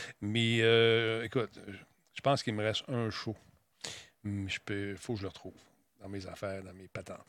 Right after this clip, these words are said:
Bon, vois-tu, la connexion est restaurée. Ça devrait repartir, cette histoire-là. On va voir. Je pense que oui, moi. On check ça. En tout cas, on a eu des bugs aujourd'hui. On a eu des petits bugs, et puis, euh, assez juste pour te faire suer, là, pendant que tu prépares une émission,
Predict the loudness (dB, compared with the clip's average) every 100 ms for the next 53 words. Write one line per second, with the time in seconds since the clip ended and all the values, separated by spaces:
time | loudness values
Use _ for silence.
0 | -16 -16 -16 -2 -2 -2 -4 -2 -2 -4
1 | -4 0 0 2 4 6 6 6 6 6
2 | 6 2 2 2 4 0 4 4 4 2
3 | 0 0 -2 2 2 4 4 2 0 -18
4 | -10 -6 0 0 4 6 6 4 -2 -20
5 | _ _ _ _ _ _ _ _ _ -10
6 | -8 2 4 6 6 6 6 4 2 -4
7 | -16 -20 _ _ _ 0 2 0 0 -6
8 | -8 0 2 4 4 6 6 6 4 2
9 | -4 -14 -20 _ -4 0 2 2 0 0
10 | 2 2 0 -6 -4 -2 -2 -4 -8 -10
11 | -8 -4 -2 -2 0 -2 -4 -2 -2 0
12 | -2 0 -2 0 0 -2 -4 -6 -6 -6
13 | -4 0 2 2 0 -4 -4 -6